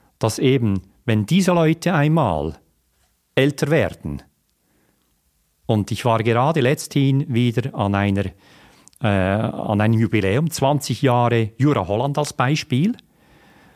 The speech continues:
das sind immer noch die gleichen Leute wie vor zwanzig Jahren. Die sind jetzt immer noch im besten Alter. Aber ich glaube, wichtig wird sein, dass es uns gelingt, die Erneuerung weltweit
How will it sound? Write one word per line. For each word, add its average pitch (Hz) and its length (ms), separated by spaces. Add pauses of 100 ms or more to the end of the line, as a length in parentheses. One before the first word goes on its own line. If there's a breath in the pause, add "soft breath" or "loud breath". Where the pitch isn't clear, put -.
(440 soft breath)
das 135 140
sind 131 120
immer 160 140
noch 185 100
die 165 100
gleichen 147 340
Leute 127 420 (160)
wie 131 100
vor 131 120
zwanzig 117 480
Jahren. 113 420
Die - 80
sind 120 200
jetzt 117 140
immer 165 180
noch 156 100
im 123 100
besten 135 340
Alter. 120 440 (640 soft breath)
Aber 113 140
ich 123 40
glaube, 113 300
wichtig 170 400
wird 123 200
sein, 131 280
dass 120 120
es 113 120
uns 107 280
gelingt, 123 760 (120)
die 120 160
Erneuerung 101 800 (1300)
weltweit 120 840